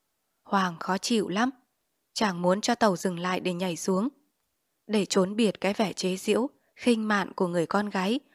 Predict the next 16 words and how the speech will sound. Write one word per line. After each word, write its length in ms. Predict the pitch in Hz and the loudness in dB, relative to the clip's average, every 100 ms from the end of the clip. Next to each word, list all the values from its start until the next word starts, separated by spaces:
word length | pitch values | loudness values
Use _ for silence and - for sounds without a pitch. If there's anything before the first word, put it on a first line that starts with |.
| _ - | _ 2
ngồi 260 | 208 190 | 4 4
ở 160 | - 175 | 2 2
cuối 200 | - 185 | 2 2
toa 260 | 220 202 196 | 0 -2 0
đi. 200 | 214 214 _ _ _ _ _ _ _ | 0 0 _ _ _ _ _ _ _
Thấy 160 | 208 185 | 0 0
nàng 220 | 220 208 | 2 -2
không 220 | - 220 214 | 0 -2 0
cười, 280 | 214 190 156 _ _ _ _ _ - | 4 4 2 _ _ _ _ _ 6
cũng 280 | 214 185 214 | 6 6 -2
không 260 | 247 233 | -2 0
nhìn 260 | 226 180 170 | 0 0 2
mình, 200 | 190 160 _ _ _ _ _ _ | 0 0 _ _ _ _ _ _
Hoàng 260 | 208 180 | 0 0
cho 200 | - 196 | -2 -4
rằng 280 | 185 190 | -2 -4